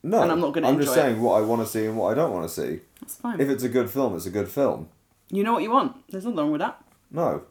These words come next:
Speaker 2: Yeah.
Speaker 1: Stop trying to make me out to be some kind of ruiner.
Speaker 2: Well, if the shoe fits.
Speaker 1: If it's a good film, it's a good film.
Speaker 2: Exactly.
Speaker 1: I'm just telling you, I don't think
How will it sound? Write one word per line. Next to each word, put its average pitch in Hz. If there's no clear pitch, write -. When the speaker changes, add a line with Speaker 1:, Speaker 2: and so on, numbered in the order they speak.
Speaker 2:
Yeah. 240
Speaker 1:
Stop 127
trying 127
to 123
make 123
me 120
out 110
to 120
be 117
some 117
kind 113
of 101
ruiner. 101
Speaker 2:
Well, 214
if -
the -
shoe 247
fits. -
Speaker 1:
If 127
it's 127
a 127
good 160
film, 120
it's -
a 95
good 95
film. 98
Speaker 2:
Exactly. 277
Speaker 1:
I'm 117
just 120
telling 131
you, 82
I 104
don't 104
think 101